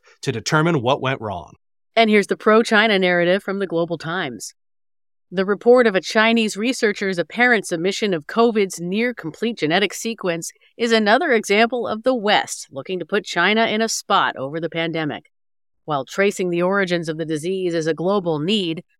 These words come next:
Speaker 2: politicizing it all hinders the process, dividing the world and undermining vital health care.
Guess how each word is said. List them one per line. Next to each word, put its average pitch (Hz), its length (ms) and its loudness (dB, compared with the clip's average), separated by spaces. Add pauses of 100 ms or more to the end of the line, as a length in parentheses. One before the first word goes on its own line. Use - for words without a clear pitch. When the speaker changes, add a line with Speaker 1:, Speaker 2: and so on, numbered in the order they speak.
Speaker 2:
politicizing 214 720 4
it 151 80 -4
all 151 260 0
hinders 196 360 0
the 180 100 -14
process, - 760 -2
dividing 175 420 0
the 170 100 0
world 208 420 0
and 151 240 -4
undermining 220 640 2
vital 196 280 0
health 175 300 -4
care. - 320 -12